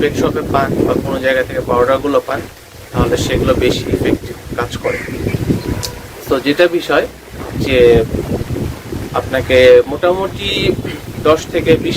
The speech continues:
লিটার পানিতে ট্রিটমেন্টটা আপনি করতে পারেন। ডিপেন্ড করছে যে আপনার মাছের আকারটা কত বড়। যদি এটা বড় গোল্ডফিশ হয়, কৈকার হয়,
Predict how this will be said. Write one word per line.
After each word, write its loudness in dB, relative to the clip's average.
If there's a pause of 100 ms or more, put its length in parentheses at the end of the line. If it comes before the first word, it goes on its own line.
লিটার -2 (520)
পানিতে 2 (300)
ট্রিটমেন্টটা -4
আপনি -4
করতে 2
পারেন। 0
ডিপেন্ড 2
করছে 2 (560)
যে 4 (760)
আপনার 0
মাছের 0 (800)
আকারটা 2
কত -2
বড়। -4
যদি -8
এটা 0 (120)
বড় 6
গোল্ডফিশ -4
হয়, 0 (460)
কৈকার 4 (100)
হয়, -2